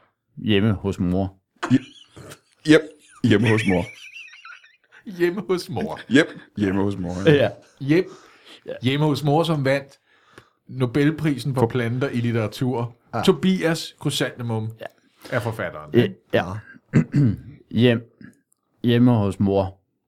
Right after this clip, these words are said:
Speaker 1: hvor jeg tit står og glor, og bor på bordet hos mor,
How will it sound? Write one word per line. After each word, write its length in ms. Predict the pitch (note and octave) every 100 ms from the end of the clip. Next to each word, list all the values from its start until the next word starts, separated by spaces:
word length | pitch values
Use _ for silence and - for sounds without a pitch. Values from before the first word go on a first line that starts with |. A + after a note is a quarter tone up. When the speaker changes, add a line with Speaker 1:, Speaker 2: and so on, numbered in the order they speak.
| _ _ _ _ _ _ _
Speaker 1:
hvor 480 | A#2+ C3 C3 A2+ F2 _ _ -
jeg 200 | E2+ D#2+ -
tit 380 | - C3+ - - _ _
står 580 | - - C#3 B2+ F2+ - _
og 160 | - F2
glor, 400 | G#2 G#2 A2 - _ _ _ _ _ _ _ _ _ _ _ -
og 300 | - C#3+ A2+
bor 420 | F3+ F#3+ C#3 - _ _ _ _ - - _ - - _ -
på 100 | G3+
bordet 540 | - C#3 E3+ A#2 E2+ - _ _ - -
hos 300 | - D#3 F3
mor, 480 | C3+ B2+ A#2 G#2+ -